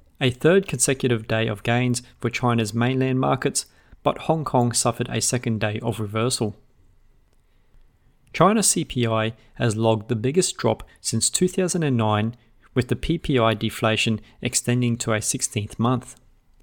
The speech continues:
C P I fell point eight percent year on year in January,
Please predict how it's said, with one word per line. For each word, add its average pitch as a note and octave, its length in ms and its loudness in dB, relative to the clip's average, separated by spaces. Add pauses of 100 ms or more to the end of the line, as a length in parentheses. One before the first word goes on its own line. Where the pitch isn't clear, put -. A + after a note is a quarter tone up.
(720)
C F#3 200 2
P D#3+ 200 -4
I A#2+ 120 2
fell A2+ 320 0
point C#3+ 380 -4
eight A#2+ 220 -2
percent - 400 -2 (160)
year A#2+ 180 2
on G#2+ 140 0
year G#2+ 160 0
in G#2+ 160 -4
January, E3 500 0